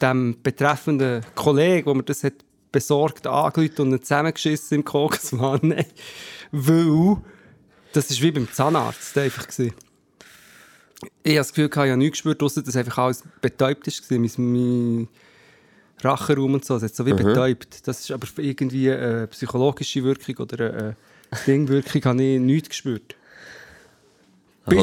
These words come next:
Speaker 2: Hol-,
Speaker 1: ich
Speaker 2: holt noch jemand sein Velo, hä?
Speaker 1: Ja, wahrscheinlich. Bis ich irgendwann habe dann gelernt, also eigentlich die richtig professionellen Kokser,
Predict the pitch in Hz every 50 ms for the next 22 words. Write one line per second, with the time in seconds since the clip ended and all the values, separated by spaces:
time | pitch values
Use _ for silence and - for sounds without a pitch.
0 | 95 - 175 139 - - - - 101 101 113 - 113 104 107 104 - 104 - 107
1 | 101 92 101 127 151 160 113 92 110 143 - 165 175 185 175 175 160 - - 165
2 | 165 175 170 156 - - - - - - - 214 202 - 208 185 185 190 208 226
3 | 208 226 208 175 180 185 190 196 185 - 180 160 - - - _ - _ _ _
4 | _ - 160 151 143 110 139 143 147 175 202 202 175 - - 147 135 - 143 147
5 | 151 160 - - - 151 131 139 170 156 - - - 143 - - - 143 143 127
6 | - 151 135 - - 139 139 147 160 170 175 165 - - 147 143 143 - - 147